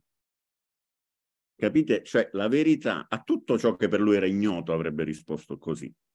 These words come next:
Perché le sue verità magari non erano verità, ma erano molto solide, salde, ok? Come le sue comunità e come le sue identità.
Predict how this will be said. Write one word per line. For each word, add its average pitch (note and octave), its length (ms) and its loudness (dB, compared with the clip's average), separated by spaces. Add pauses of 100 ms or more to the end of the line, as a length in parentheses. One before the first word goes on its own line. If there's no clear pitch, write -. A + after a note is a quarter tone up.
(440)
Perché A2+ 240 0
le B2 120 6
sue F#3 180 0
verità A#2+ 500 0
magari G#2+ 400 2
non D3 220 4
erano F#2+ 260 2
verità, E2+ 520 -2
ma F2+ 140 -6
erano G#2 220 -4
molto C3 340 -6
solide, G#2 600 0 (580)
salde, E2 680 -6 (100)
ok? E2+ 340 -2 (240)
Come F#3 300 0
le B2+ 120 2
sue A2 160 0
comunità G#2 560 -2
e - 100 -14
come A2+ 160 0
le G#2 100 2
sue F#2 160 -2
identità. E2 680 -4